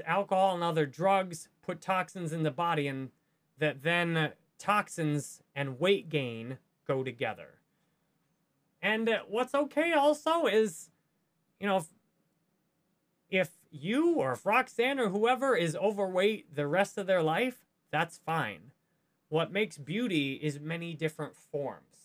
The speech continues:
And the difference is the contrast is what makes the rainbow beautiful.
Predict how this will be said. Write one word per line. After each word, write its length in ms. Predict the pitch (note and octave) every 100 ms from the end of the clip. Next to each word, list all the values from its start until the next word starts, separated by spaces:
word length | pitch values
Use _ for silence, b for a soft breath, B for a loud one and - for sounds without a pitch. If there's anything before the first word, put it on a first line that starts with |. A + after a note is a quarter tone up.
| _ _ _ _ _ _ _ _ _ _ _ _ _ _ _ _ -
And 240 | D#3 D#3+
the 100 | D#3+
difference 600 | C3+ A#3 D4 - G3+ D#3+
is 160 | C#3 A#2+
the 100 | C#3
contrast 880 | - A#3+ D#4 D4+ - D3 C3+ E3
is 140 | E3+ D#3
what 240 | E3 F3
makes 220 | E3+ E3
the 120 | - F3
rainbow 540 | D3 F#3 G#3 F#3+ F#3+
beautiful. 720 | C#3+ D#3+ B3+ C4 - G2 -